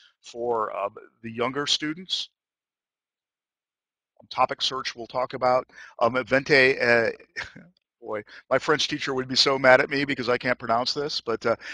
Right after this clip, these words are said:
this database, which has, uh, French language business journals, um, teacher reference center, history reference center, which has information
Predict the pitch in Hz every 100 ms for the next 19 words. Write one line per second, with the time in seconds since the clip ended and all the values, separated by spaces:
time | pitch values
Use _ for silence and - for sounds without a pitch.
0 | - 127 117 160 - 156 165 151 143 175
1 | - 139 - 131 127 127 117 123 - _
2 | - - 143 - 143 123 120 - 151 156
3 | 170 - 160 151 139 139 - - _ _
4 | - _ 104 98 - 185 - 147 143 -
5 | 135 - 143 127 131 127 _ _ _ 214
6 | - 175 156 143 143 147 127 143 131 127
7 | 120 113 113 113 - - 135 127 120 120
8 | - 117